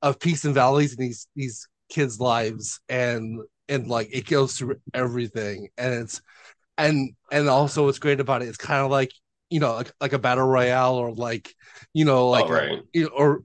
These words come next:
Speaker 1: you know, like a Game of Thrones, where basically you
Speaker 2: Hunger
Speaker 1: can't
Speaker 2: Games, battle royale
Speaker 1: Yeah.
Speaker 2: type of scenario.
Speaker 1: You,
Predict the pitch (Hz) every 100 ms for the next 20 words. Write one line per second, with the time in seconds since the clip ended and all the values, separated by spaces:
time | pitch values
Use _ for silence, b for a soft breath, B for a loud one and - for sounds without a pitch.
0 | _ 170 151 127 123 127 151 135 - 143
1 | 135 120 139 131 143 - 147 131 131 131
2 | 117 113 113 110 107 101 - 104 104 101
3 | 101 143 120 - 104 - 107 101 113 120
4 | 123 - 190